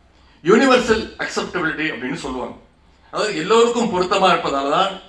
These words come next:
இன்றைக்கும் தந்தை பெரியாருடைய கருத்துக்கள் ஆக்ஸ்போர்ட் பல்கலைக்கழகம் வரைக்கும் போய் சேர்ந்திருக்கிறது. நம்முடைய தலைவர், முதலமைச்சர் அவர்கள்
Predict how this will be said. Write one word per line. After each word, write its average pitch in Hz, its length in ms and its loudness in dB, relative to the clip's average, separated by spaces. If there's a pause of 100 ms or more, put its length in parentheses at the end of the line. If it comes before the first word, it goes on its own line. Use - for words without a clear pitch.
(140)
இன்றைக்கும் 185 600 -2 (220)
தந்தை 147 240 -2
பெரியாருடைய 165 520 -2
கருத்துக்கள் 147 460 -6 (240)
ஆக்ஸ்போர்ட் 185 560 0
பல்கலைக்கழகம் 156 640 -2
வரைக்கும் 160 420 -2 (160)
போய் 151 280 2
சேர்ந்திருக்கிறது. 120 540 -4 (1300)
நம்முடைய 180 480 6
தலைவர், 151 420 -2
முதலமைச்சர் 160 500 0
அவர்கள் 185 300 0